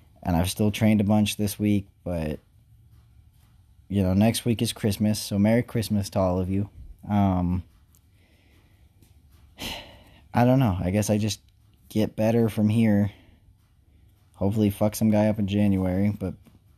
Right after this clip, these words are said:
sounding like I probably won't. Um, I don't know, man. It's discouraging. I really,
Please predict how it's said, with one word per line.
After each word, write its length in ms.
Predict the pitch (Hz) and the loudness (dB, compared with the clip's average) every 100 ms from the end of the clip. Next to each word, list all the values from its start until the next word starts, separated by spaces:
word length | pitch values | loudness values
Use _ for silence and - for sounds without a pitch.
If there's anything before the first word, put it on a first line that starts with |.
| - | -20
sounding 420 | - - 107 104 101 | -14 -4 2 4 4
like 120 | 104 | 2
I 60 | |
probably 320 | 101 104 98 104 | 0 0 0 0
won't. 420 | 98 92 92 - _ _ _ - | 0 -2 -2 -6 _ _ _ -4
Um, 760 | 107 104 101 95 95 95 92 - - - - _ - - - - _ _ - - _ - - - - - - | 0 2 4 2 2 2 -2 -6 -16 -20 -20 _ -20 -20 -20 -20 _ _ -20 -20 _ -20 -20 -20 -20 -20 -4
I 120 | 131 | 2
don't 140 | 113 87 | 4 4
know, 100 | 95 | 2
man. 180 | 98 101 | 2 2
It's 360 | 123 - - | 0 -2 -10
discouraging. 720 | - 151 - 104 95 90 92 | -6 -6 -4 -2 0 0 -2
I 80 | 87 | 0
really, 640 | 110 117 113 104 98 - | 0 2 2 0 0 -6